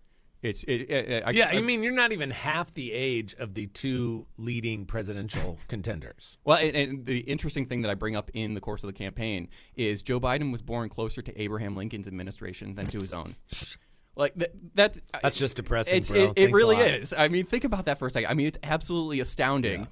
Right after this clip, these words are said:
Speaker 1: that that's actually the case. But,
Speaker 2: Yeah.
Speaker 1: you know, that's the state of our,
Speaker 2: It
Speaker 1: our
Speaker 2: really
Speaker 1: world.
Speaker 2: is. Was there, was there one thing in particular in
Speaker 1: Yes.
Speaker 2: the news cycle, in an election cycle, something that just kind of, okay, Matt's like, "Okay, now I have to do this"?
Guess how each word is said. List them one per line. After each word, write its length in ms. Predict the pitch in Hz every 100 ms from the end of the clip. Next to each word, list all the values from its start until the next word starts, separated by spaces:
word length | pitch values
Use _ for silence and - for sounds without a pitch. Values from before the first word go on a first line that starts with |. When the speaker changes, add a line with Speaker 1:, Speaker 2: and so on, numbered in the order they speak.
| -
Speaker 1:
that 120 | 117
that's 220 | 117 117
actually 260 | 127 117 104
the 60 | 98
case. 220 | 104 76
But, 160 | 92
Speaker 2:
Yeah. 100 | 92 90
Speaker 1:
you 100 | 101
know, 80 | 95
that's 180 | 110
the 60 | -
state 140 | -
of 60 | 104
our, 180 | 101 104
Speaker 2:
It 80 | -
Speaker 1:
our 80 | 143
Speaker 2:
really 240 | 143 170
Speaker 1:
world. 80 | 160
Speaker 2:
is. 80 | 131
Was 180 | 185 170
there, 140 | 196
was 300 | 175 180 180
there 80 | 165
one 220 | 170 214
thing 200 | 254 247
in 160 | 214 165
particular 800 | 160 - 160 156 190 190 196 190 _ -
in 80 | 127
Speaker 1:
Yes. 140 | 135
Speaker 2:
the 60 | 135
news 260 | 151 151
cycle, 500 | - 151 147 156 156
in 100 | 123
an 120 | 110
election 440 | 104 110 127 135 127
cycle, 360 | - 127 127
something 520 | 117 - 135 123 127 117
that 220 | 104 87
just 180 | 110 -
kind 160 | 113
of, 60 | 101 - _ - _ _ _ _ -
okay, 440 | 107 117 95 80 80 _ - _ -
Matt's 340 | 98 98 -
like, 280 | 95 82 80 _
"Okay, 240 | 95 87
now 300 | 76 90 85 78
I 120 | 117 123
have 180 | 113
to 60 | -
do 100 | 71
this"? 380 | - - -